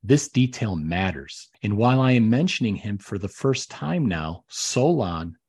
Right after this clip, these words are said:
the Athenian statesman and lawmaker who supposedly laid the foundations to democracy in Athens, lived between, uh, the seventh and sixth centuries B C E.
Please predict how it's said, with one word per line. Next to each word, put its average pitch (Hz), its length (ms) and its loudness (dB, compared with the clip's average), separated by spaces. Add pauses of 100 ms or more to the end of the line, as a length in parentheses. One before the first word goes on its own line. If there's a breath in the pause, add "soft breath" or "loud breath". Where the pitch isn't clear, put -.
the 107 120 2
Athenian 151 800 2
statesman 151 720 -2
and 101 180 -4
lawmaker 120 560 0
who - 160 -8
supposedly 123 920 0
laid 117 280 0
the 123 80 -4
foundations 117 880 -4
to 107 400 -4
democracy 110 760 -2
in 95 100 -2
Athens, 104 580 -4
lived 123 540 2
between, 135 680 -4 (180)
uh, 127 380 -4
the 123 560 0
seventh 135 480 -2
and 120 80 0
sixth - 300 -4
centuries 110 420 -4
B 101 180 -2
C 98 180 -4
E. - 320 -6